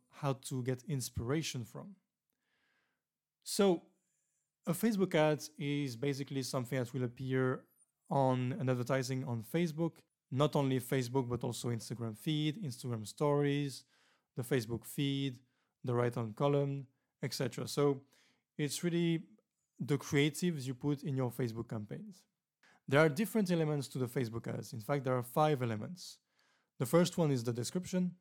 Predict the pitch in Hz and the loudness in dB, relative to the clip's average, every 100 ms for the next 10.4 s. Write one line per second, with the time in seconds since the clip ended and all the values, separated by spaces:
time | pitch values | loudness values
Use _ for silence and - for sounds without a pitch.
0 | _ _ 127 120 120 120 110 120 - 117 | _ _ -6 -6 -4 -4 -4 -4 -4 -4
1 | 107 113 170 175 180 - _ _ _ _ | -4 0 0 2 -2 -4 _ _ _ _
2 | _ - 123 170 147 143 135 120 110 - | _ -6 0 2 2 2 2 0 -4 -4
3 | 135 180 180 185 175 - _ _ _ 147 | -2 0 0 -4 -6 -16 _ _ _ -8
4 | 113 117 - 123 120 120 120 123 - 120 | -4 -4 -2 -2 -2 -2 -2 -4 -6 -8
5 | 113 135 139 143 - - - 110 139 127 | -4 0 0 -2 -6 -12 -12 -6 -6 -2
6 | 127 131 127 185 160 117 117 113 - _ | 0 2 0 -2 -2 0 0 -2 -6 _
7 | _ _ 123 - 117 120 170 165 160 - | _ _ -10 -4 -2 0 2 2 0 -4
8 | _ _ _ _ _ _ _ _ _ 131 | _ _ _ _ _ _ _ _ _ -6
9 | - 185 180 156 143 139 123 117 117 160 | 2 4 6 4 4 2 0 -4 0 0
10 | 165 175 170 | 0 0 -4